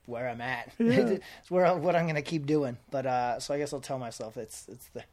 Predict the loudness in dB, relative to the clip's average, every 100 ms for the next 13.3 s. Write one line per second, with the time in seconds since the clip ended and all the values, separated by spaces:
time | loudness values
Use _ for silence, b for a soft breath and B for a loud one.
0 | _ -12 -8 -6 -2 -2 0 2 2 0
1 | 0 2 2 -2 -2 -2 -4 -2 -2 -6
2 | -8 -8 -6 -8 -10 -18 -16 -18 -14 -14
3 | -12 -12 -12 -12 _ _ -4 -2 -2 -4
4 | -6 -6 -4 -2 0 0 0 -2 -4 -6
5 | 0 2 0 -4 -12 -12 -10 -12 -6 -6
6 | -6 -14 -16 _ -10 -6 -4 -4 -6 _
7 | _ 4 6 8 8 10 8 10 10 10
8 | 10 8 6 6 4 2 0 0 -2 -2
9 | -2 -2 0 0 -2 -6 -2 0 2 0
10 | -4 -8 -14 -20 -20 -20 -20 b b b
11 | b b 6 8 8 8 2 -2 4 10
12 | 12 10 8 4 4 10 8 12 10 12
13 | 12 12 8